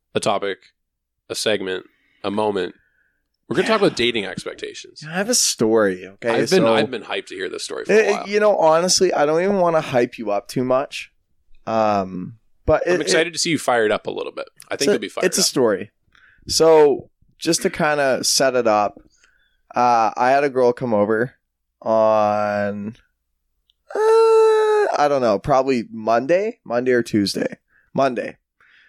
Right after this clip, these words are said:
Speaker 2: and super nice girl, dope. Not gonna name drop, doesn't matter. Uh, and you know, we're, we're watching a movie. Finish the movie.
Speaker 1: What movie?
Speaker 2: Uh, Ratatouille.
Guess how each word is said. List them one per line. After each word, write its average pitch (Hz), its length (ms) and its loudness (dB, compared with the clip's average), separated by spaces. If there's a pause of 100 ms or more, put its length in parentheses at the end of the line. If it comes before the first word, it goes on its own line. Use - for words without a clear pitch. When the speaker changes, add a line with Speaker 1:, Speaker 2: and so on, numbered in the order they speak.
(280)
Speaker 2:
and 127 920 0 (500)
super 165 340 0
nice 143 240 0
girl, 117 360 0 (560)
dope. 117 340 2 (580)
Not 123 220 0
gonna 127 180 -6
name 113 260 -4
drop, 113 240 2
doesn't 110 240 -2
matter. 95 340 -10 (640)
Uh, 113 420 4 (280)
and 147 680 0 (520)
you 139 100 -2
know, 139 140 4
we're, 135 260 0 (100)
we're 131 140 -4
watching 143 420 2
a 156 40 -4
movie. 120 520 0 (800)
Finish 131 320 -2
the 135 80 -6
movie. 113 400 2
Speaker 1:
What 98 120 0
movie? 92 320 -4 (600)
Speaker 2:
Uh, 117 300 2
Ratatouille. 117 680 -2